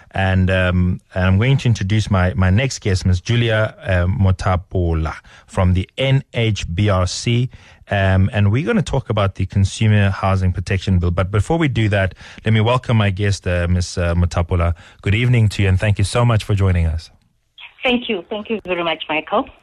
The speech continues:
Speaker 2: And it's Motapola.
Speaker 1: Um, <laughs> nna ke itse.
Speaker 2: <laughs> Thanks very much, and thanks to the listeners.
Speaker 1: O ntshwarele, o ntshwarele, Motapola. Ke,
Speaker 2: Ai,
Speaker 1: ke,
Speaker 2: ke o tshwaretse kgale.
Speaker 1: ke a leboha.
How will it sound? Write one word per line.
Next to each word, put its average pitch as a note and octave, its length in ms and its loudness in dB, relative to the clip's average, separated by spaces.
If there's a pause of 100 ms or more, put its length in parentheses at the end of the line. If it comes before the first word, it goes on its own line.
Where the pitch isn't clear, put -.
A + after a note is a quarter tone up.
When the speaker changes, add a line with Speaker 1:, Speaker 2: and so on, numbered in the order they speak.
(120)
Speaker 2:
And F#3 200 -6
it's F#3+ 100 -10
Motapola. E3+ 760 -4 (540)
Speaker 1:
Um, B2+ 300 -6
<laughs> - 40 -20 (260)
nna C#3+ 280 0
ke D#3+ 160 -6
itse. - 1400 -6 (400)
Speaker 2:
<laughs> - 100 -20
Thanks B3 300 0
very A3+ 220 0
much, G3+ 260 -4
and F#3+ 140 -10
thanks G3 240 -6
to G#3+ 80 -12
the F#3 80 -6
listeners. E3+ 420 -12
Speaker 1:
O A#2+ 80 -6
ntshwarele, G2 380 -2
o - 100 -10
ntshwarele, F#2+ 400 -2
Motapola. F2+ 520 -4
Ke, - 280 -16
Speaker 2:
Ai, F#3+ 200 0
Speaker 1:
ke, - 20 -12
Speaker 2:
ke A#3+ 80 -4
o G3 100 0
tshwaretse G#3+ 480 -8
kgale. F#3+ 160 -2 (160)
Speaker 1:
ke - 60 -20
a F#2 80 -6
leboha. D#2+ 280 -12